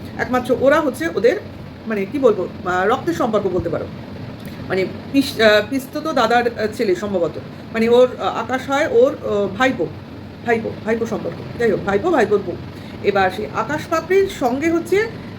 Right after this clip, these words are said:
এই, আহ, যাদের বাড়িতে ও ঘুরতে গেছে তারা সম্পর্কিত, ঠিক আছে? তাদের রিলেটিভ, অর্থাৎ, আহ, রিলেটিভ বলবো না, বন্ধুত্বের সম্পর্ক। তা সেই ওদের বাড়িতে, আহ,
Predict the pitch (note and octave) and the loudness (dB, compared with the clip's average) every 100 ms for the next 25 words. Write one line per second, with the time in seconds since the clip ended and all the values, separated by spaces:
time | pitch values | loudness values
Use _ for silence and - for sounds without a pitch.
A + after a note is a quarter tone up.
0 | - G#3+ A3 G3 F#3 - - G3+ A3+ A#3+ | 0 2 4 2 2 0 -2 2 4 4
1 | A#3+ A#3+ B3 A3+ G#3 G3 A3+ D#4 D#4 F#3 | 4 2 2 4 2 0 -2 0 2 2
2 | A#3 G4 F#4+ - - - C4+ D4+ G4+ C4 | 2 -4 -6 -12 -12 -2 2 2 2 0
3 | G3 D#3+ - - - E4+ D#4+ E3+ - - | 0 0 -2 -10 -8 -4 -4 -4 -8 -12
4 | - D#4 F#4 E4 A3+ F#3 D#3+ - B3+ - | 0 4 6 4 4 0 -2 -4 -2 2
5 | A3 D4 G4+ G4 A3+ G#3 A#3+ G#4 - B3+ | 2 4 2 4 4 4 0 -4 -4 0
6 | E4 F#4+ D4+ A#3 F3+ D3+ - - - - | 4 4 2 0 0 -4 -6 -14 -14 -14
7 | - - F#3 F#3 F#3+ - C#4+ F4+ G4 - | -12 0 2 2 0 2 6 8 6 4
8 | A3+ A#3+ E4+ E4 E4+ E4+ F4+ F#4 F4+ - | 2 2 4 4 2 4 2 2 -2 -10
9 | - - G#3 G#3 G#3 | -12 -4 0 2 0